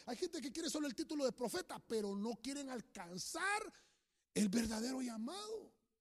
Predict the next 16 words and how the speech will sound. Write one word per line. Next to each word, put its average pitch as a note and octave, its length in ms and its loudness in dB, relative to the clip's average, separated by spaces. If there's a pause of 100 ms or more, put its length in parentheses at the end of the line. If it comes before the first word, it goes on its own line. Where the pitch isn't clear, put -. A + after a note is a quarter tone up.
(200)
Todos F4+ 280 4
fuimos D#4 240 2
llamados C#4+ 520 2 (220)
a F3 120 4
desarrollar F3+ 760 6 (200)
la C#3 200 4
gran F#3 400 10
comisión E3 880 6 (220)
de D3+ 180 2
llevarle D3+ 640 2
la D3+ 100 0
salvación C#3 520 -4
a C#3 60 -4
toda D3+ 220 -4
la C#3 100 -2
humanidad. A2 480 -8